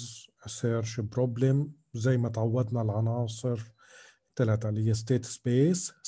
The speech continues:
successor function، والجول. كيف بدنا نصيغهم؟ هاي. الستيت، ايش انا عندي؟ هو عبارة عن cities.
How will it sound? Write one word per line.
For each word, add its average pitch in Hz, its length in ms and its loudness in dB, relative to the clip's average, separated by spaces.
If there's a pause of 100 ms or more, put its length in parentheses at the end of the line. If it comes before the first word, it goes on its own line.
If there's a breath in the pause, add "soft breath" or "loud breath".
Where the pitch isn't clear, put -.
successor 110 440 -4
function، 143 600 0 (680)
والجول. 123 640 2 (1300 loud breath)
كيف 135 160 4
بدنا 123 140 4
نصيغهم؟ 135 680 0 (260)
هاي. 107 200 -4 (960)
الستيت، 135 720 2
ايش 135 260 -2
انا 123 120 2
عندي؟ 113 280 2 (840 loud breath)
هو 127 120 4
عبارة 117 420 2
عن 113 360 2 (640)
cities. - 480 -2